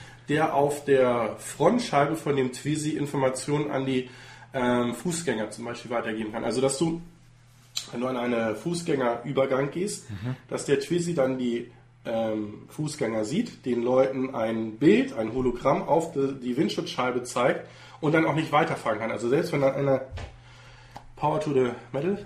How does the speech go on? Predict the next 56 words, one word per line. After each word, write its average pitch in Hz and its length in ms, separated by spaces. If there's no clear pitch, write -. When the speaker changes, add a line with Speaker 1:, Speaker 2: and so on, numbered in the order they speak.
Speaker 1:
gibt, - 400
dann 143 140
fährt 170 260
das 147 280
Ding 160 240
nicht 139 220
weiter. 135 400
Und, 123 240
und 135 140
daran 165 280
forschen 180 380
die, 175 40
also 156 120
sowas 160 420
wird 170 220
kommen. 107 340
Ob 131 160
das 160 220
jetzt 170 180
schon 170 120
in 151 100
den 151 180
Fahrzeugen, 160 600
vor 139 180
allen 139 100
Dingen 139 120
da 127 100
vorne 156 400
drin 156 240
sein 147 320
wird. 143 200
Speaker 2:
Ach, - 120
der 120 180
kann 131 200
bestimmt 147 340
ganz 147 280
süß 151 220
<coughs> - 340
zwinkern, 123 680
oder? 165 340
Irgendwie - 120
Speaker 1:
Genau, 175 200
Speaker 2:
so. 214 60
Speaker 1:
das, - 180
das 175 160
ist 196 120
eine 170 220
Option, 165 300
die 170 100
er 160 100
Speaker 2:
Geh 220 100
Speaker 1:
kann. 240 80
Speaker 2:
doch 214 220
rüber, 226 460
ja. 196 360
Hm? 190 400